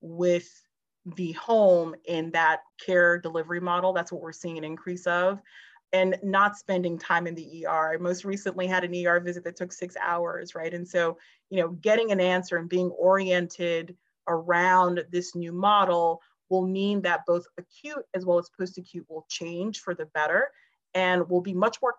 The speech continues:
customer service oriented, right? It is, I want healthcare to be done well in my community, well in my home. For a lot of Americans, they have no choice. If we look at,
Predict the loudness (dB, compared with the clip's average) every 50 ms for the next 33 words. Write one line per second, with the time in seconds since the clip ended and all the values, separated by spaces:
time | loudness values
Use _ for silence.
0 | -4 -2 -2 -2 -2 -4 -6 -6 -6 -2 -2 -2 -2 -2 -4 -4 -4 -4 -4 -6
1 | -8 -10 -10 -10 -10 -12 -12 -14 _ _ _ _ -4 -4 -4 -2 -4 -2 0 2
2 | 2 2 0 -2 _ _ _ _ _ _ _ _ _ _ _ _ _ _ _ _
3 | 2 4 4 4 4 2 2 0 0 -2 -2 0 2 2 2 2 -2 -12 -10 -4
4 | -2 2 2 2 0 -2 -8 -10 -10 -12 -10 -4 -2 0 2 2 2 0 0 -2
5 | -6 -8 -10 -12 _ _ _ _ _ -2 0 2 4 4 6 6 6 6 6 4
6 | 2 4 2 0 0 -2 -6 -8 -8 -8 -8 -8 -10 -10 -10 -4 -2 2 2 2
7 | 2 2 0 0 -2 -2 -6 -8 -8 -6 -6 -6 -6 -8 -10 -14 _ _ _ _
8 | _ _ _ 4 6 6 8 6 6 4 4 2 0 -2 0 2 2 2 2 0
9 | -6 -10 -8 -4 -4 -4 0 2 0 0 0 0 -2 -4 -4 -4 -8 -8 -6 -6
10 | -6 -8 -10 -14 _ -18 -12 -10 -10 -4 -4 -4 -4 -4 _ 0 0 0 0